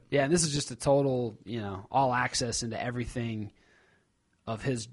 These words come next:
that pertains to his job, and of course he works for the N F L Network, so he has, you know, interviews with, you know, I think in that book he interviews Brett Favre. I think he has some stuff in there about, uh, former President George H W Bush,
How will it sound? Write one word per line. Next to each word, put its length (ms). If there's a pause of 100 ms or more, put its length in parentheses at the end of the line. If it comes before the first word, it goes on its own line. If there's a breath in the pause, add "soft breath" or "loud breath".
that 200
pertains 380
to 100
his 180
job, 380
and 100
of 100
course 240
he 60
works 160
for 60
the 60
N 80
F 140
L 100
Network, 380
so 140
he 80
has, 500
you 160
know, 140 (680)
interviews 680
with, 300 (640 soft breath)
you 120
know, 200
I 140
think 200
in 200
that 180
book 200
he 120
interviews 460 (120)
Brett 220
Favre. 460
I 40
think 180
he 80
has 300
some 220
stuff 300
in 60
there 140
about, 360
uh, 100
former 280
President 420
George 420
H 220
W 260
Bush, 500